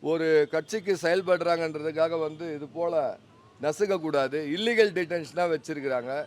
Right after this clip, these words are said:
இது பத்தி கேட்டா எந்தவித தகவலும் கொடுக்க மாட்டுறாங்க. இது வரைக்கும் என்ன செய்றாங்கன்னு தெரியல. அவர்கிட்ட சில பேப்பரை க-, எங்களுக்கு வர தகவலை சில பேப்பரை கொடுத்து சில செய்யாத தவறுகளை ஒத்துக்க சொல்லி வற்புறுத்ததாக வந்து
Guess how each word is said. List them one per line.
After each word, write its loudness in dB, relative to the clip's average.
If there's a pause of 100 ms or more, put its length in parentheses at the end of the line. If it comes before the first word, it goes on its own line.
இது -10
பத்தி -4
கேட்டா -2 (260)
எந்தவித 0
தகவலும் -2
கொடுக்க -4
மாட்டுறாங்க. -4 (440)
இது -4
வரைக்கும் 0
என்ன -2
செய்றாங்கன்னு -2
தெரியல. -2
அவர்கிட்ட -4
சில -6
பேப்பரை 0
க-, -6
எங்களுக்கு -4
வர -2
தகவலை -2 (340)
சில -2
பேப்பரை -2
கொடுத்து -8 (320)
சில 2
செய்யாத 4
தவறுகளை 2
ஒத்துக்க -2
சொல்லி -6 (140)
வற்புறுத்ததாக -4
வந்து -10